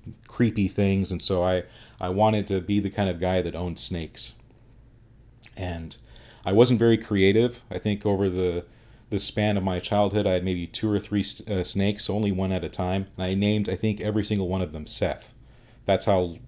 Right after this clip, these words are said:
lack of imagination I had in regard of naming them. And I started off with smaller snakes. My very first snake was a, like, a very small garden snake. And then my second and third snake, uh, one was a ball python, the other one was a reticulated python.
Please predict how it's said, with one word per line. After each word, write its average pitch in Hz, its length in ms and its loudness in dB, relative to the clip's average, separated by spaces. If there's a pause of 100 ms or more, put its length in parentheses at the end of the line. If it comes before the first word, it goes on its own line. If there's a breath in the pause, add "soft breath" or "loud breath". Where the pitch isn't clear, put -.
(180)
lack 95 320 2
of 95 200 -4
imagination 92 560 -2
I 85 60 -4
had 87 200 -2
in 82 200 -8
regard 85 240 -4
of 80 80 -8
naming 85 300 -6
them. 71 120 -14 (720 loud breath)
And 101 80 2
I 101 60 4
started 117 400 6
off 107 320 6
with - 380 -2 (420 soft breath)
smaller 107 560 4
snakes. 90 420 -4
My 90 120 -2
very 101 200 2
first 101 340 -4
snake 90 200 -4
was 90 180 -2
a, 87 100 -2
like, 85 180 -6
a 87 60 -2
very 87 200 0
small 80 280 -4
garden 85 420 -4
snake. 80 500 -8 (320)
And 95 140 -4
then 87 320 -4 (500 soft breath)
my 92 100 0
second 101 360 2
and 87 100 -6
third 120 340 2
snake, 90 600 -6 (480 soft breath)
uh, 87 300 -2
one 101 320 0
was 95 180 0
a 87 120 -2
ball 92 300 4
python, 85 520 -4
the 85 80 -2
other 82 100 -2
one 85 120 -6
was 76 100 -10
a 80 40 -8
reticulated 80 600 -8
python. 71 400 -8